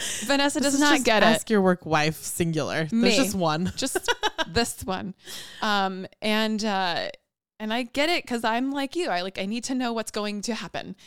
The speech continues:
Speaker 1: I like to know who's there, how to look, how to dress, what they're wearing, how long they've known each other, who they, like, I need to know. Like, but I just could keep going. <laughs> Like, what to expect. Like, I need to know all the things in order to feel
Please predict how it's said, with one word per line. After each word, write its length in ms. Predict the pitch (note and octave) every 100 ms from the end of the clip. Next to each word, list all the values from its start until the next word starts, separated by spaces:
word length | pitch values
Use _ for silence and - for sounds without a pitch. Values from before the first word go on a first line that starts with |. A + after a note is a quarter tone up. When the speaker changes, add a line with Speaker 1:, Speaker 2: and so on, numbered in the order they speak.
| -
Speaker 1:
I 60 | F3
like 140 | F3+
to 80 | G3
know 120 | E3+
who's 260 | G3+ D#4+ E4
there, 240 | A3+ G#3+ - -
how 220 | - F#3+
to 80 | D4
look, 320 | A3 F#3+ F#3+ - _
how 220 | - A#3
to 80 | G#3
dress, 320 | F#3+ F#3 G3 - -
what 180 | C#4 -
they're 140 | G#3+
wearing, 240 | F#3+ F#3+ - _
how 140 | - E4
long 140 | D#4
they've 100 | A#3
known 140 | G3 F#3+
each 120 | F#3+
other, 180 | F#3+ G3 _
who 120 | D4+ E4
they, 120 | A3+
like, 220 | A#3+ - - D5+ D4+
I 120 | F#4
need 140 | G#4
to 80 | F#4+
know. 240 | F#4 B3 A#3+
Like, 220 | C#4+ -
but 140 | D4
I 100 | C4
just 200 | D#4+ E4+ -
could 140 | A#3
keep 160 | D4+ D4
going. 260 | E4+ G#3+ -
<laughs> 40 |
Like, 220 | C#4+ A3 - - -
what 280 | F3+ A3+ C#4
to 120 | C#4
expect. 400 | C#4 - D4+ A3
Like, 140 | G3
I 140 | G3 F#3+
need 220 | A3+ A3+
to 80 | C4
know 120 | A3
all 120 | G3
the 100 | F#3
things 300 | F#3+ F#3+ F#3
in 120 | - F#3
order 160 | F3+ F3
to 80 |
feel 420 | - F3 F3 E3+